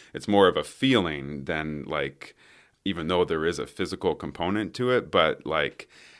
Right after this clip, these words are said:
I think that's one reason why certain aspects of science have a hard time fully grasping, you know, how it works.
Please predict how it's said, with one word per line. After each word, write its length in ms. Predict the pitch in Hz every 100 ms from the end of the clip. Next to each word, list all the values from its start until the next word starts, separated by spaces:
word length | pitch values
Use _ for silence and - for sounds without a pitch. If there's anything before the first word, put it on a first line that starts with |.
| _
I 80 | -
think 280 | - 104 -
that's 760 | 92 82 - - - - - - _ _ _
one 480 | 95 95 92 92 87
reason 680 | 85 87 82 78 78 76 69 _ -
why 840 | 80 71 71 67 69 67 - - _ _ _ _
certain 380 | - - - 85
aspects 540 | 67 71 - - 65 64
of 120 | -
science 440 | 123 123 87 73
have 140 | 78 67
a 60 |
hard 340 | 69 78 65 -
time 560 | 85 76 73 65 64 - _ _ _ -
fully 360 | - 92 71
grasping, 720 | - 80 76 78 - 69 - 65
you 120 | 67
know, 120 | - -
how 200 | - -
it 140 | -
works. 560 | 69 - - - - -